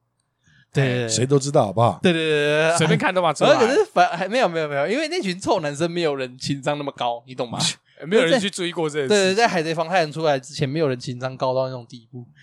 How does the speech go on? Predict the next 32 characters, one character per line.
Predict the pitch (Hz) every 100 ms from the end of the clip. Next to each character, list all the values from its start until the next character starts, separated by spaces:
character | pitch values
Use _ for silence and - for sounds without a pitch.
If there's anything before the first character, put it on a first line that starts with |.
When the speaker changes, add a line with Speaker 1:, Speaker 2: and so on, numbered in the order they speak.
| - -
Speaker 1:
然 | 147
后 | 196
海 | 160
贼 | 143
房 | 143 139
太 | 165 139
郎 |
就 | 135 151
偷 | 147 156
偷 | 139 156 147
窥 | 151 147 147 _ _ _ _ -
阿 | 156
西 | 160 147
帕， | 156 127
就 | 156
问 | 175
他， | 165
阿 | 160
西 | 151 160
帕 | 160
说 | 151 170
：“哎， | 269 _ _ _ _
阿 | -
西 | 175 175
帕， | 175
你 | 147
喜 | 143 135
欢 | 147
吃 | - 165
脑 | 123
浆 | 113 147
吗？” | 156